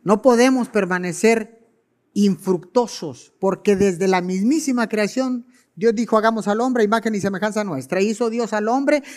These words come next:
a imagen y semejanza de él, y le dijo, y lo bendijo Dios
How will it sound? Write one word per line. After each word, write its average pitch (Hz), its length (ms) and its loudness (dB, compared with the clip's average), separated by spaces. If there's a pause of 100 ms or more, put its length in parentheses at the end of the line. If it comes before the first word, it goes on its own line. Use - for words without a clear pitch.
a 185 100 2
imagen 233 380 2
y 208 60 -2
semejanza 202 500 -2
de 208 260 4
él, 202 240 -4
y 220 120 2
le 226 120 8
dijo, 240 480 -2 (960)
y 214 140 2
lo 262 200 8
bendijo 302 460 4
Dios 285 460 2